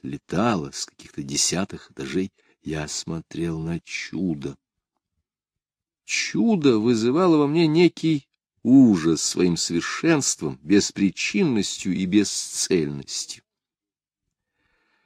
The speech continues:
Тут, раз уж я добрался до сути и утолил зуд, не лишнее, пожалуй, слогу своему приказать вольно,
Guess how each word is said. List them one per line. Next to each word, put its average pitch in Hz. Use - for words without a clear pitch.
Тут, 247
раз 185
уж 170
я 175
добрался 160
до 101
сути 95
и 95
утолил 120
зуд, 180
не 120
лишнее, 165
пожалуй, 165
слогу 113
своему 147
приказать 113
вольно, 190